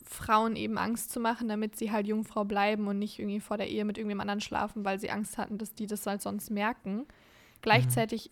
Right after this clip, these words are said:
Speaker 1: wussten viele Männer das aber irgendwann auch nicht mehr. Die dachten auch einfach wirklich, das ist so, dass da halt, dass du beim ersten Mal bluten musst, was halt Quatsch ist. Und dann mussten Frauen,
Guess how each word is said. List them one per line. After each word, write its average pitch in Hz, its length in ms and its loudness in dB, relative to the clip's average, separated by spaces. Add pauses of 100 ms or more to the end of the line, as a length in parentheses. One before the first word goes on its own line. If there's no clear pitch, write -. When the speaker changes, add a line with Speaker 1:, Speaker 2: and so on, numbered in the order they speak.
Speaker 1:
wussten 233 420 0
viele 214 240 0
Männer 214 200 2
das 226 160 0
aber 202 140 4
irgendwann 208 280 2
auch 254 220 6
nicht 202 200 -4
mehr. 196 220 -2
Die 208 80 -2
dachten 202 320 2
auch 233 180 2
einfach 208 340 -2
wirklich, 214 280 -4
das 190 160 -8
ist 247 200 -2
so, 214 120 4
dass 208 180 -4
da 208 120 0
halt, 196 200 0 (560)
dass 220 160 0
du 233 100 -2
beim 214 140 2
ersten 208 320 0
Mal 202 180 2
bluten 214 320 0
musst, 247 480 2 (380)
was 214 180 0
halt 208 160 0
Quatsch - 360 0
ist. 214 300 0
Und 220 160 0
dann 208 340 0 (680)
mussten 226 520 0
Frauen, 233 640 4